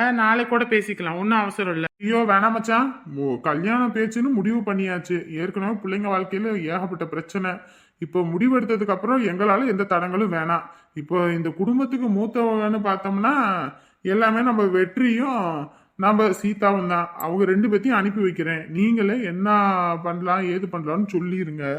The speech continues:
அதுக்கப்புறம் நம்ம போன்ல வந்து பேசிக்கலாம். இல்லையா நான் எல்லாம் முடிச்சிட்டு கூட நான் நேரா வீட்டுக்கு வந்துடுறேன். என்னதான் இருந்தாலும் பெரியவங்க உங்களை வச்சு பேசுறது தானே. அட அதெல்லாம் இல்ல மச்சான், நம்ம பிள்ளைங்க,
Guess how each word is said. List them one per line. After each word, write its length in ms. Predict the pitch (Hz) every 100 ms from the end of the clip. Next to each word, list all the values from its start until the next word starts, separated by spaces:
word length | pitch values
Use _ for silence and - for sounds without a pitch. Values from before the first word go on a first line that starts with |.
| - _ _ _ 190
அதுக்கப்புறம் 440 | 220 240 233 330
நம்ம 140 | 294 254
போன்ல 420 | 254 254 269 247
வந்து 200 | 233 226
பேசிக்கலாம். 520 | 233 214 208 202 247 262
இல்லையா 240 | 233 240 269
நான் 280 | 233 214
எல்லாம் 220 | 208 240 220
முடிச்சிட்டு 360 | 220 220 208
கூட 220 | 185 196
நான் 260 | 330 220 202
நேரா 300 | 190 196 226
வீட்டுக்கு 340 | 202 196 202 165
வந்துடுறேன். 420 | 147 123 123 - - _
என்னதான் 340 | 175 180 196 240
இருந்தாலும் 340 | 220 202 240
பெரியவங்க 480 | 226 190 226 226 208
உங்களை 300 | 220 185 190
வச்சு 200 | 208 208
பேசுறது 420 | 220 226 226 214 202
தானே. 320 | 202 202 196 190 - _ _ _
அட 240 | - 151 170 233
அதெல்லாம் 480 | 175 143 175 294 403
இல்ல 140 | 254 226
மச்சான், 520 | 202 185 165 160 160
நம்ம 320 | 147 185 262
பிள்ளைங்க, 420 | - 208 320 269